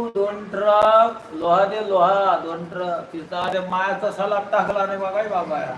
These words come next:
मी म्हणतो, "या वर्षी टाकू, त्या वर्षी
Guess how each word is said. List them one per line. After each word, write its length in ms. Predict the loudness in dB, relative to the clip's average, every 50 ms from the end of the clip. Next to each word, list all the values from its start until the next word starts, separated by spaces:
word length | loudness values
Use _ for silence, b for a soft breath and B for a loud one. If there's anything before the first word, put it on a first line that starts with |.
| -12 -16 -18 -18 -20 -20 -20 -20 -20 -20 -20 -20
मी 80 | -18
म्हणतो, 300 | -14 -14 -14 -12 -10 -6
"या 200 | -2 -2 0 0
वर्षी 260 | 0 -2 -2 -6 -8 -10
टाकू, 300 | -6 -6 -6 -6 -8 -10
त्या 200 | -8 -6 -6 -6
वर्षी 300 | -6 -8 -10 -12 -14